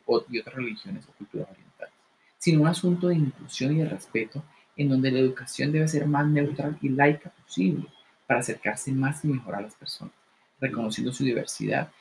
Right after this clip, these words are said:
y respetando sus diferencias para facilitar nuestra salud mental, eh,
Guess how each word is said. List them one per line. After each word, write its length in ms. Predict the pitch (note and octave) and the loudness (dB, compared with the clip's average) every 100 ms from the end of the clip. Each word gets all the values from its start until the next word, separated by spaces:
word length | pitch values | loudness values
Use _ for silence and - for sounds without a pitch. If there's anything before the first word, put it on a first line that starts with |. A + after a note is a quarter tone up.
| _ - | _ -2
y 100 | E3 | 0
respetando 540 | D#3 - D3 C#3+ D3 | 2 0 -2 0 0
sus 140 | D#3+ | -2
diferencias 600 | D3+ C#3+ A2 A2+ C3 D3 D3+ | -4 -4 -2 -2 -2 -4 -4
para 160 | C3 | -4
facilitar 500 | C3 C3 A2 - G#2+ - _ - | -2 -6 -4 -2 -4 -6 _ -4
nuestra 400 | B2+ C3 - - | -2 -2 -6 -8
salud 260 | - - | -4 -4
mental, 500 | A#2 A#2+ B2 B2 C#3+ - - _ _ _ _ _ _ _ - | -2 -4 -4 -2 -2 -4 -20 _ _ _ _ _ _ _ -12
eh, 300 | B2 B2 | -8 -6